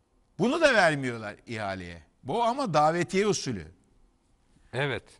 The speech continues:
Speaker 1: Ee, Mansur
Speaker 2: Hı.
Speaker 1: Yavaş'a soruyorlar mecliste, "Niye vermedin sen arkadaş bunu?" Diyor ki, "Adam ilkinde yapamayacaktı. Bi-, bu, e, biz bu gerçeği gördük, ikincisinde de vermedik."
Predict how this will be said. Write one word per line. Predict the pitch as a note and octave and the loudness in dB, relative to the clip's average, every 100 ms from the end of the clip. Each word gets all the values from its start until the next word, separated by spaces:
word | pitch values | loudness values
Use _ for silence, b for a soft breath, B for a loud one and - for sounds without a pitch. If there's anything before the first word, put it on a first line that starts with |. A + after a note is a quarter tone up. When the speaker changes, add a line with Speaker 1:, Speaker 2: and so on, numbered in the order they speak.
| _ | _
Speaker 1:
Ee, | B2 A#2+ A2 - - | -6 -6 -8 -14 -6
Mansur | C3+ F3 A3+ | -4 -2 -2
Speaker 2:
Hı. | A3 | -2
Speaker 1:
Yavaş'a | G#3+ G#3 A3 | -4 -4 -6
soruyorlar | A3 G#3 A3+ F#3+ | -4 -4 -2 -4
mecliste, | D3 C3+ - C#3 | -4 -8 -8 -8
"Niye | B2 E3+ | -6 -4
vermedin | G3+ F3 B2 G#2 | -2 -4 -6 -10
sen | F#2+ A2+ | -14 -14
arkadaş | G#2 G2+ G2+ F#2 - | -14 -12 -14 -14 -16
bunu?" | G2 F#3+ A3+ _ _ _ _ b b b b b | -20 -20 -20 _ _ _ _ b b b b b
Diyor | D3+ A#3+ | -4 -4
ki, | - | -4
"Adam | D3+ D#3 F#3 | -4 -4 -4
ilkinde | F3 - F3 F3 | -6 -8 -4 -2
yapamayacaktı. | E3+ D#3 A3 B3 C3 A#2+ - D3 G#3+ _ _ _ _ _ _ _ _ | -2 -4 -6 -4 -4 -6 -8 -12 -12 _ _ _ _ _ _ _ _
Bi-, | B2 D3+ C#3+ | -4 -2 2
bu, | F3+ - | 0 0
e, | D3 C#3 C3+ | 0 0 0
biz | D3+ D3 | -2 -2
bu | D#3+ | -2
gerçeği | D#3 C#3+ - D#3 | -2 -2 -2 -4
gördük, | D3 E3+ E3+ - | -4 -6 -8 -12
ikincisinde | E3+ F3+ D#3 E3 E3+ | -10 -10 -8 -8 -6
de | G3 | -4
vermedik." | F3+ E3 A2+ E2+ | -2 -4 -6 -12